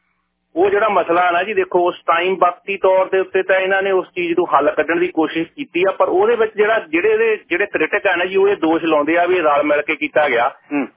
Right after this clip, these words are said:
Speaker 1: ਪੰਜਾਬ ਸਰਕਾਰ ਨੇ ਇਹ ਪਾਸ ਕਰ ਦਿੱਤਾ, ਕਾਂਗਰਸ ਸਰਕਾਰ ਨੇ ਤੇ ਸੈਂਟਰ ਵਾਲੀ ਨੇ ਉਹ ਝੜਕਾ ਡਾਹਤਾ ਜੀ। ਤੁਸੀਂ ਦੇਖੋ ਦੋਨੇ ਹੀ ਭਾਈ ਸੇਮ ਪਾਰਟੀਆਂ ਦੀ ਸਰਕਾਰ ਸੀ।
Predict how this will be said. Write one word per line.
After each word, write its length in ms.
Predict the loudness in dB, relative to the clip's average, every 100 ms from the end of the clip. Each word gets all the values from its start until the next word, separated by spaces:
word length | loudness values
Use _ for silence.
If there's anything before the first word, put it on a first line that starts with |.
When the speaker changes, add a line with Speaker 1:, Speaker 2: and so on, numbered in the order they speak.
| _
Speaker 1:
ਪੰਜਾਬ 460 | -2 2 2 2 0
ਸਰਕਾਰ 420 | 0 2 2 0
ਨੇ 360 | 0 -2 -4 -8 _ _
ਇਹ 120 | -4
ਪਾਸ 320 | 0 2 2 0
ਕਰ 180 | 0
ਦਿੱਤਾ, 320 | 0 0 2 0 -6 _ _ -2
ਕਾਂਗਰਸ 320 | 0 0 -2
ਸਰਕਾਰ 380 | 0 2 2 0
ਨੇ 80 |
ਤੇ 100 | -2
ਸੈਂਟਰ 420 | -2 -2 -2 -2 0
ਵਾਲੀ 240 | 2 2
ਨੇ 60 | 0
ਉਹ 60 |
ਝੜਕਾ 380 | 0 -2 0 0
ਡਾਹਤਾ 360 | 2 0 0 -2
ਜੀ। 60 |
ਤੁਸੀਂ 760 | -6 _ _ _ _ _ -4 -2
ਦੇਖੋ 280 | 0 0
ਦੋਨੇ 260 | 0 0 -2
ਹੀ 60 | 0
ਭਾਈ 260 | 0 0
ਸੇਮ 460 | -2 _ _ -4 0
ਪਾਰਟੀਆਂ 400 | 0 0 0 -2
ਦੀ 60 |
ਸਰਕਾਰ 400 | 0 0 2 0
ਸੀ। 220 | -2 -6